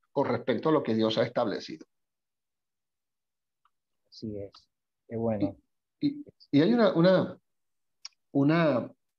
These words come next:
Speaker 1: una cosa que quisiera también que, que tocáramos, que es esa insistencia de que Dios, eh, solicita de su pueblo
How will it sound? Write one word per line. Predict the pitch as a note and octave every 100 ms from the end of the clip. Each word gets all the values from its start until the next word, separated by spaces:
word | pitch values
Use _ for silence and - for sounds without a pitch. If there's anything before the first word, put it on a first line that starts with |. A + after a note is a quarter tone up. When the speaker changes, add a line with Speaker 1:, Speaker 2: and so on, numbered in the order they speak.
| -
Speaker 1:
una | D3+
cosa | E3 C#3+ -
que | C#3
quisiera | B2+ C3 C#3 E3
también | D3 C#3
que, | E3 D#3
que | C3+
tocáramos, | - F3+ F3+ B2+ B2+
que | C#3+
es | C3+ D#3+
esa | -
insistencia | G3+ E3 C3+ - C#3+ D3 G3+ - _ _ _ _ _ -
de | C3+
que | C#3 C3 A#2+ - - _ - _
Dios, | D3 C3+ D3+ D#3 E3 F3+
eh, | E3+ - - -
solicita | - C#3 B2+ A3+ -
de | C3
su | B2 C3
pueblo | B2+ B2+ C#3 B2+ A2+